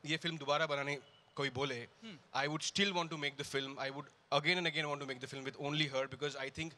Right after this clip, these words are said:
Speaker 1: जैसे मैंने फिल्म, uh, uh, एक डेढ़ साल पहले, uh, एक डेढ़ साल पहले मैंने स्क्रिप्ट लिखी थी,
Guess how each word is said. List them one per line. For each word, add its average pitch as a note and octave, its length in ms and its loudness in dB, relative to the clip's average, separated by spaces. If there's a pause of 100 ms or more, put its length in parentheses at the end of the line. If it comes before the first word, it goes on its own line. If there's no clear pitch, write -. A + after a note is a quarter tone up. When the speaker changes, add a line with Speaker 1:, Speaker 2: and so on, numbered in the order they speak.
(420)
Speaker 1:
जैसे D3+ 240 2
मैंने E3 220 0
फिल्म, D#3+ 420 -2
uh, C#3 540 0
uh, B2+ 140 0
एक C#3 200 -6
डेढ़ D3 120 -2
साल D3+ 140 -2
पहले, D3+ 200 -2
uh, C#3 140 -2 (1300)
एक D3+ 180 4
डेढ़ D3+ 140 2
साल D#3+ 160 4
पहले D3+ 240 0
मैंने D3+ 200 0
स्क्रिप्ट E3 260 2
लिखी D3+ 220 -2
थी, C#3 220 -6